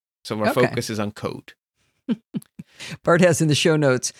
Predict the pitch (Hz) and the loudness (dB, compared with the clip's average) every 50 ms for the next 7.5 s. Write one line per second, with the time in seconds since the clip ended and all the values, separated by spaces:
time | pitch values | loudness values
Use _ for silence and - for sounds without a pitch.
0 | - _ _ _ - - 214 214 190 - - 190 - - 143 - - - 226 214 | -20 _ _ _ -2 2 2 2 2 2 2 2 2 2 0 -2 0 -2 0 2
1 | 214 202 185 175 160 151 139 143 131 120 - - - 208 156 117 113 - - - | 2 2 2 2 0 2 2 2 2 2 0 2 2 2 4 2 0 -2 -2 2
2 | 135 180 214 - - - - - 156 208 - - - - 165 165 156 151 170 151 | 2 2 2 2 -2 -8 2 4 4 4 4 0 -2 2 4 6 6 6 6 4
3 | 151 131 117 117 107 87 90 - - - _ _ _ - 107 - - - 277 - | 2 0 0 -2 -4 -4 -6 -10 -14 -18 _ _ _ -8 -8 -6 2 2 2 2
4 | - - - - - - _ _ 427 - - 269 - - - - - 180 202 202 | 2 -6 -12 -12 -12 -12 _ _ -6 -2 0 0 0 0 -2 -8 -4 -2 -2 0
5 | 190 202 196 135 - 151 147 135 117 160 160 143 147 139 131 127 180 - - - | 2 2 2 2 2 -2 -4 -4 -4 -6 -6 -4 -4 -4 -4 -4 -4 -6 -8 -8
6 | - 170 160 - - 160 143 - 165 160 151 139 139 104 123 123 143 127 123 120 | -8 -10 -10 -8 -8 -8 -6 -2 0 0 2 2 2 2 0 0 0 -2 -2 -2
7 | - - 127 113 - 120 131 180 202 - | -2 -2 -2 -2 2 2 2 2 2 0